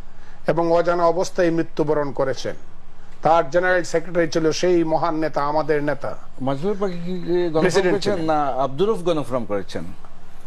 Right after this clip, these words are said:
Speaker 1: মাজহারুল হক বাকি সাহেব গণফোরামে গিয়েছিলেন। এবং জনাব আব্দুর রাজ্জাক, যিনি দুই দুইবার ছাত্রলীগের সাধারণ সম্পাদক ছিলেন, অত্যন্ত অসহায় অবস্থায় মৃত্যুবরণ করেছেন।
Speaker 2: আওয়ামী লীগের
Speaker 1: উনি
Speaker 2: সাধারণ সম্পাদক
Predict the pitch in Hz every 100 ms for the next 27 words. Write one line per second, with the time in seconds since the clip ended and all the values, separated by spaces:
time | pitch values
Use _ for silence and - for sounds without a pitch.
0 | - - 160 180 175 165 160 160 156 151
1 | 147 147 127 123 120 101 101 90 90 -
2 | - - - - - - - - - -
3 | - - - 165 180 220 233 - - -
4 | - - - - - 113 185 190 196 175
5 | 208 214 175 202 - - - - - -
6 | 151 175 202 226 190 233 220 208 202 208
7 | 196 202 196 190 202 196 202 170 202 185
8 | - 180 131 - - - - - - -
9 | - - - 165 - 240 208 196 190 208
10 | 180 185 - - - - - - - -
11 | - - 156 202 - 190 190 180 - 190
12 | 180 175 175 175 165 127 - - - -
13 | - - - - - - - - - 117
14 | 139 175 185 196 160 131 113 113 104